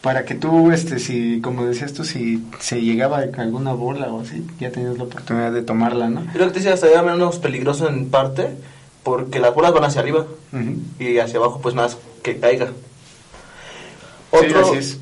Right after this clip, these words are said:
Speaker 2: otro estadio que tenemos aquí, ya nos vamos al fútbol, es el T C M, el Estadio de los Santos.
Speaker 1: El Torreón Santos modelo.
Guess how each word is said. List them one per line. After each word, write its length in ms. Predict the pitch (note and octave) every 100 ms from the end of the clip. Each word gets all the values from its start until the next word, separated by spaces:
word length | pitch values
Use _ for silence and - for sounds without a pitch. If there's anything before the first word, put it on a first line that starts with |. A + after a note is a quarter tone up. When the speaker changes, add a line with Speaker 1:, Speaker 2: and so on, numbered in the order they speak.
| -
Speaker 2:
otro 240 | F3+ F3+
estadio 320 | F#3 F#3 F3+
que 100 | F3+
tenemos 400 | C#3+ C#3+ F3 F3 B2+
aquí, 260 | - G3+ A#3 - - - -
ya 140 | C#3+ D3
nos 100 | D3
vamos 280 | D3 D3
al 340 | B2+ A#2 A2+ A2+
fútbol, 560 | A#2 D3+ D3+ A#3+ C#4+ - - - - -
es 200 | - C3
el 180 | D3 C3+
T 160 | C#3+ C#3
C 220 | C#3 C3
M, 280 | A#2+ G#2+ G#2 - - - -
el 160 | - A#2+
Estadio 300 | A#2+ C#3 D3
de 60 | B2+
los 140 | A2
Santos. 440 | A#2 A2+ - - C3+
Speaker 1:
El 220 | B2 A#2
Torreón 360 | C3 C3+ C#3
Santos 340 | C3+ C3+ C3+ C3+
modelo. 460 | A#2+ C3 F3 A3+